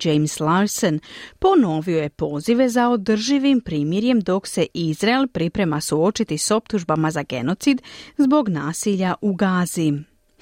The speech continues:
Australski palestinci i zagovornici pravde pozvali su vladu da podrži pravnu akciju koju je pokrenula Južna Afrika pred Međunarodnim sudom pravde, te čak razmotri intervenciju.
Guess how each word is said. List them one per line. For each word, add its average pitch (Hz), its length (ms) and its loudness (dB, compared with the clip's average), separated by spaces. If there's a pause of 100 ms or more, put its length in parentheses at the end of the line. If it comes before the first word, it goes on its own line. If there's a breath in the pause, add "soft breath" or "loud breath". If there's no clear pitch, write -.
(360 loud breath)
Australski 294 680 2
palestinci 208 680 0
i 160 40 -2
zagovornici 165 760 0
pravde 214 480 -2
pozvali 156 500 -4
su 156 180 -6
vladu 147 360 -6
da 254 140 0
podrži 214 580 -2
pravnu 247 420 2
akciju 285 560 -2 (340 loud breath)
koju 339 220 4
je 311 140 4
pokrenula 226 640 2
Južna 214 560 2
Afrika 269 580 0
pred 185 340 0
Međunarodnim 180 720 0
sudom 160 360 -2
pravde, 196 400 2 (480 loud breath)
te 370 140 2
čak 302 320 -2
razmotri 196 520 0
intervenciju. 180 760 2